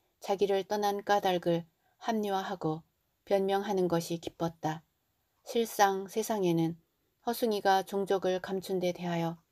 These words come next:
여러 가지 불미한 풍설이 있었기 때문이었다. 그 중에서도 가장 정선에게 듣기 싫은 풍설은 허숭이가 정선을 버리고 달아난 것은 정선과 김갑진과의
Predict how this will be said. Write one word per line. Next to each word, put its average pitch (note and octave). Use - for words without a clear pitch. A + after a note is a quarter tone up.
여러 G3+
가지 F3+
불미한 F#3+
풍설이 F#3+
있었기 E3+
때문이었다. E3
그 G#3+
중에서도 F3+
가장 F#3+
정선에게 F#3
듣기 G#3
싫은 F3+
풍설은 E3
허숭이가 G3+
정선을 G3
버리고 F3
달아난 F#3
것은 E3
정선과 G3
김갑진과의 F#3